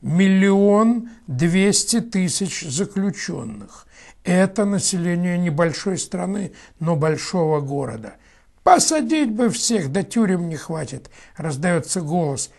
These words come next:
из какой-то щели. «Хватит», — отвечает ему некто, знающий гигантские и необозримые возможности сегодняшней России. Многократно ставился вопрос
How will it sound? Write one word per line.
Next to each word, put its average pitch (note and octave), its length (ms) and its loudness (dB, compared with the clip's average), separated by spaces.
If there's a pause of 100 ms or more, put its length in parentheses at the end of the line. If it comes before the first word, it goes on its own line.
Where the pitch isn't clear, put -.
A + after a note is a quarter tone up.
(120)
из D3+ 180 -8
какой-то D3+ 500 -8
щели. C#3 560 -8 (320)
«Хватит», — A3+ 920 8 (260)
отвечает D3+ 840 -4
ему E3 160 -4
некто, E3+ 560 0 (240)
знающий D#3+ 840 2
гигантские D3+ 920 -2 (180)
и F3 140 0
необозримые D#3+ 840 0
возможности C#3 1080 -6 (220)
сегодняшней C3 840 -6
России. C3 640 -8 (460)
Многократно G3 1400 4
ставился E3+ 680 2
вопрос D#3+ 640 -2